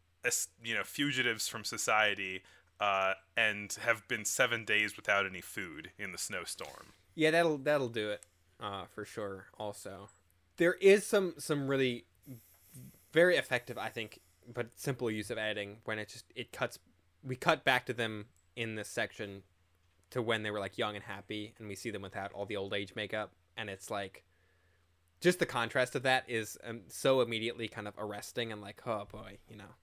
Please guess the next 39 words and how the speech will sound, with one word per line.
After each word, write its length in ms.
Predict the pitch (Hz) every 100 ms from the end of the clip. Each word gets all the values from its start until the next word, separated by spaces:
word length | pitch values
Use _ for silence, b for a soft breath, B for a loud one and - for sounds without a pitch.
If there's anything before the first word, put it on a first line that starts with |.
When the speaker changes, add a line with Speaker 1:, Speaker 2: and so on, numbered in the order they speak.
| _ _
Speaker 2:
the 80 | 131
ravages 480 | 127 120 113 98 107
Speaker 1:
Yeah. 40 |
Speaker 2:
of 60 | 107
time, 500 | - 113 107 101 104
all 160 | 107 113
that 280 | 110 - -
stuff, 340 | - 113 -
you 80 | -
know, 200 | 117 110
where 140 | 113
it's, 220 | 113 113 -
like, 300 | 113 107 - b b b b b b -
just 300 | 180 190 165
th-, 180 | 151 143
that 200 | 147 135
very 240 | 143 143
simple 360 | 131 135 127 110
sort 140 | 110
of, 60 | 110
like, 180 | 104 -
cut 240 | - 123
back 220 | - 107 -
to 60 |
earlier 220 | 110 110 104
in 80 |
the 60 | 101
movie, 400 | 107 101 98 95 _ _ _ -
um, 500 | 104 101 98 92 101 _
just 140 | - -
to 40 |
kind 140 | - 104
of 80 |
show 340 | - 113 101 95 _ _
the 80 | -
progression 540 | - 110 101 101 101 107 _
is, 280 | 110 104 -
is, 320 | - 95 95 -
uh, 240 | 85 87